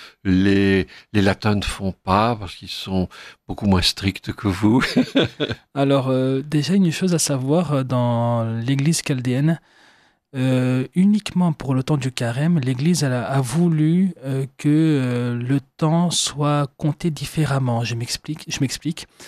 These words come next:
Speaker 2: C'est que, euh, vous savez qu'on compte normalement un jour de minuit à minuit.
Speaker 1: Oui.
Speaker 2: Eh bien, pour le temps du carême, l'église a voulu faire les choses autrement, un peu comme c'était dans l'Ancien Testament, de compter en fait à partir du coucher du soleil. Donc le coucher du co-, soleil commence déjà la journée du lendemain.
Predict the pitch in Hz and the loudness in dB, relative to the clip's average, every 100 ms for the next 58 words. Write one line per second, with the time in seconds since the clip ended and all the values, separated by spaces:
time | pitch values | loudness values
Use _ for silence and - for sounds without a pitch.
0 | - - - 139 131 165 160 143 135 127 | -20 -6 -2 -2 0 2 2 2 0 -4
1 | 120 135 127 117 139 - 120 123 127 120 | -2 -2 -2 -4 -4 -2 -2 0 0 2
2 | 139 123 123 135 135 123 135 147 147 107 | 0 0 0 0 0 2 2 2 0 -2
3 | _ _ 98 87 _ - 135 123 151 143 | _ _ -8 -8 _ -8 -4 0 2 2
4 | 131 - _ 170 170 - - 190 185 160 | -2 -10 _ 0 0 -2 -2 2 2 0
5 | 160 143 156 180 143 131 135 185 165 160 | -2 -2 0 0 0 -2 0 2 2 0
6 | 139 127 147 165 - - 151 135 160 160 | -2 -2 0 0 -2 -6 -4 -2 -2 -4
7 | - - 127 123 180 156 135 165 170 147 | -6 -4 -2 0 0 0 -2 -4 -2 -2
8 | 127 - 135 139 131 - 170 170 - 127 | -2 -4 -4 -2 -2 -2 -2 -4 -6 -6
9 | 113 147 131 - 131 - 170 131 165 131 | -4 -2 -4 -4 -6 -2 -4 -2 -6 -6
10 | 127 - 147 113 - 160 165 127 - 127 | -6 -4 -4 -4 -2 -2 -2 -2 -2 0
11 | 117 120 110 110 _ _ _ - 107 120 | 0 0 -2 -6 _ _ _ -16 -12 -8
12 | 123 151 160 147 - 147 123 131 143 175 | -4 0 0 -2 -4 -6 -4 -2 -2 -2
13 | - 139 143 160 139 131 165 127 123 147 | -4 -2 0 0 0 -2 -2 -4 -4 -2
14 | 165 131 127 135 131 135 127 | 0 0 0 0 0 0 -2